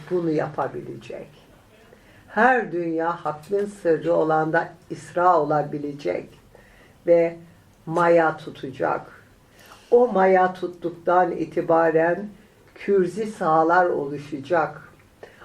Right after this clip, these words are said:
O kürzi sahalarda gürzi kapılar olacak. Ve kürzi sahalar, gürzi kapıları kodladıkça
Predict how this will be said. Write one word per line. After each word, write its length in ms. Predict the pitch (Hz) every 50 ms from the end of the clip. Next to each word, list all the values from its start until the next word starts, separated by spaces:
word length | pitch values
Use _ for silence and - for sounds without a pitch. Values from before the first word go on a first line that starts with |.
| - _ -
O 140 | 254 285
kürzi 560 | 285 - - - 220 208 196 180 175 202 240 262
sahalarda 880 | - - 185 165 - 190 180 170 175 175 175 170 165 151 170 180 202 190
gürzi 760 | 156 135 135 165 170 160 151 - - 165 196 196 208 214 208 - - -
kapılar 580 | - - 170 170 - - 175 165 170 190 185
olacak. 840 | 180 - - 151 139 147 151 135 - 151 175 165 151 - - - - - _ _ - - - - - - - - -
Ve 300 | 165 208 240 254 - - - - -
kürzi 600 | 196 185 185 165 156 151 170 220 226 208 180 - - - -
sahalar, 520 | - 170 160 175 175 165 175 175 180 175 156
gürzi 640 | - 135 160 170 165 160 151 143 151 185 202 208 208
kapıları 580 | - 175 160 - - 175 156 165 165 165 175 175
kodladıkça 1400 | 175 165 156 156 - - 165 156 156 151 147 180 196 208 208 - - - - - - 214 208 208 214 214 214